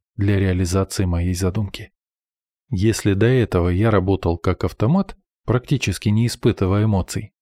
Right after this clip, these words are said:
по завершении процесса установки защитных артефактов меня охватило такое волнение, думал, сердце из груди выпрыгнет от счастья и предвкушения необычного.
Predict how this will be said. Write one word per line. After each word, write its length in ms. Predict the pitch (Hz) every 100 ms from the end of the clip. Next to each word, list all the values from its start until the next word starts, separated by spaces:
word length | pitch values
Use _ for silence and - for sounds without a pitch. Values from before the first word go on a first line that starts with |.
| _
по 140 | - 87
завершении 680 | 90 98 95 - 127 113 95
процесса 640 | 95 92 - 127 - 95
установки 600 | 85 - 101 120 - 92
защитных 640 | 92 90 - 113 101 -
артефактов 680 | 92 101 - - - 92 - _ _ _ _ -
меня 460 | 95 98 98 101
охватило 680 | 110 117 110 - 107 85 - _ _
такое 580 | 117 110 _ 110 107 117
волнение, 720 | 113 131 131 131 113 98 85 _ _ -
думал, 400 | 90 101 101 117
сердце 460 | - 147 117 - 113
из 100 | 104
груди 280 | 123 110
выпрыгнет 580 | 110 135 131 104 110 -
от 120 | 120
счастья 580 | - 151 139 - 113 - _ -
и 100 | 127
предвкушения 800 | 127 123 - 143 - 139 110 113
необычного. 760 | 127 131 120 110 - 110 95